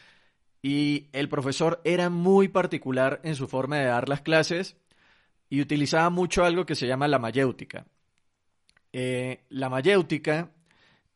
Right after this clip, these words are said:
es un método filosófico que creó Sócrates,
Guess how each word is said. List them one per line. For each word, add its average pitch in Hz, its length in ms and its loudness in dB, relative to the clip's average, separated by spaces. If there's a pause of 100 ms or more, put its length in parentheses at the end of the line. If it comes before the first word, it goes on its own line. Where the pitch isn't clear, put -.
(240)
es 175 500 0 (640)
un 175 160 -4
método 175 520 0
filosófico 165 960 -4
que 120 460 -4
creó 127 280 -2
Sócrates, 180 680 -2